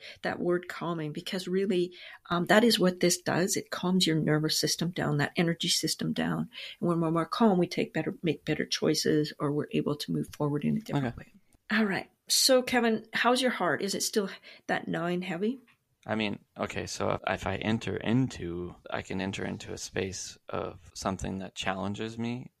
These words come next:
Speaker 2: and get some of that. Is that what you want? You want, you want to actually have some of it to work on?
Speaker 1: Yeah, so what I would like you to do is go back to that fear of
Speaker 2: Yeah,
Speaker 1: rejection, 'cause
Speaker 2: yeah.
Speaker 1: that's where we started, and then see if that's still at a nine or is it less.
Speaker 2: You know, th-,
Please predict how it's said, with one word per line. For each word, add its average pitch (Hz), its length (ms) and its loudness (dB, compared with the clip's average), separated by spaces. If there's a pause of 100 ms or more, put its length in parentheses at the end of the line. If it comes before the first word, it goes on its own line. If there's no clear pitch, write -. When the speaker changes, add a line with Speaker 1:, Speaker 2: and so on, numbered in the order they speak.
(180)
Speaker 2:
and 104 140 -6
get 107 200 -4
some 113 220 -6
of 113 60 -8
that. 117 200 -6
Is 107 100 -10
that 104 180 -2
what 101 100 -4
you 101 100 -6
want? 98 240 -4
You 101 140 -4
want, 101 300 0
you 101 140 -6
want 104 180 2
to 104 40 -2
actually 101 340 -6
have 98 220 0
some 110 200 -4
of 117 100 -10
it - 200 -6
to 104 80 -2
work 101 200 2
on? 117 220 0 (600)
Speaker 1:
Yeah, 214 260 4
so 208 180 2
what 220 120 4
I 220 40 6
would 202 160 2
like 196 300 0
you 226 60 -6
to 196 60 -6
do 185 280 -2
is 170 120 0
go - 140 -10
back 247 260 -6
to - 100 -8
that 214 120 2
fear 185 220 0
of 180 80 -2
Speaker 2:
Yeah, 160 60 -4
Speaker 1:
rejection, - 380 -2
'cause 160 100 -6
Speaker 2:
yeah. - 60 -2
Speaker 1:
that's 185 200 -4
where 196 80 0
we 175 100 0
started, 185 560 -4 (100)
and 185 160 2
then 185 160 4
see 190 220 0
if 185 140 -8
that's - 340 -4
still 202 300 -6
at 175 100 -4
a 170 80 -4
nine 165 380 -6
or 160 60 -6
is 160 100 -8
it - 160 -8
less. - 500 -10 (640)
Speaker 2:
You 113 60 -6
know, 110 180 -2
th-, - 100 -12